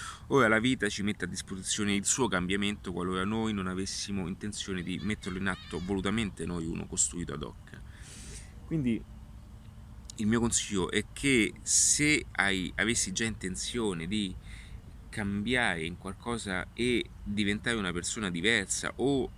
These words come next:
ti, qualora ti fossi prefissato un tipo di obiettivo, bene, sappi che tutto questo, se lo farai successivamente, sarà ancor-, ancora più difficile, perché il tempo sarà,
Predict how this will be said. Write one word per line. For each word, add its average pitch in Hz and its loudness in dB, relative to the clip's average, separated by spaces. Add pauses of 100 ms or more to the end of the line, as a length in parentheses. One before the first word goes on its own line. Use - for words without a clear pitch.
(140)
ti, 101 -2 (360)
qualora 117 4
ti 104 0
fossi 131 2
prefissato 98 2
un 107 -2
tipo 156 0
di 95 0
obiettivo, 123 -2
bene, 98 0 (680)
sappi - -2
che 110 4 (540)
tutto 123 -2
questo, 139 2 (180)
se - 4
lo 110 2
farai 107 4
successivamente, 120 -2
sarà 107 2
ancor-, 107 0
ancora 113 0
più - -4
difficile, 113 -2
perché 98 -2
il 110 -2 (160)
tempo 101 -4 (1040)
sarà, 131 4